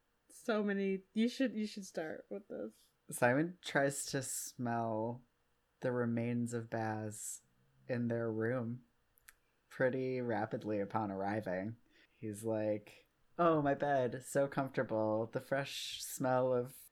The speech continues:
Speaker 2: the trees and whatever." And Baz uses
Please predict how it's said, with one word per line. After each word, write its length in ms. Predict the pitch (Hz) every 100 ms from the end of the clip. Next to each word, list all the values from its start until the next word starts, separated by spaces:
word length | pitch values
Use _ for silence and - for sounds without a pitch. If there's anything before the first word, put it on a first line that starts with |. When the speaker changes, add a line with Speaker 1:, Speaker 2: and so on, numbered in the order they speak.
| _
Speaker 2:
the 300 | - 123 117 113 _ _ 127
trees 640 | - - 135 123 117 104 110
and 320 | 104 104 98
whatever." 640 | 110 113 120 110 110 98
And 240 | 92 95 101 - - _ _ _
Baz 380 | 139 135 131
uses 580 | 131 131 123 120 113 -